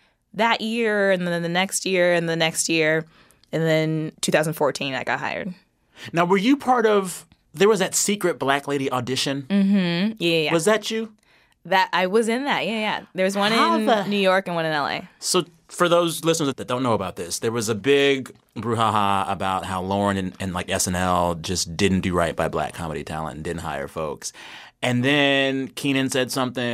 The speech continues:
Speaker 2: and something else happened. But before you know it, right, like, Lauren has, like,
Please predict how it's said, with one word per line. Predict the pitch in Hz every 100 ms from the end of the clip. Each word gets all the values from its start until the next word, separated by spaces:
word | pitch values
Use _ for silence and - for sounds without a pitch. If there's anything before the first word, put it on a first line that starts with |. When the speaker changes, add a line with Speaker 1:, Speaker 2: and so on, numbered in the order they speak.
| 110
Speaker 2:
and | 95
something | 123 123
else | 127 123
happened. | 120 117 120 120 113
But | -
before | 107 143
you | 151
know | 185 165
it, | 147 135
right, | 147 143
like, | 131 113
Lauren | 113 117 123
has, | 117 110 107
like, | 113 107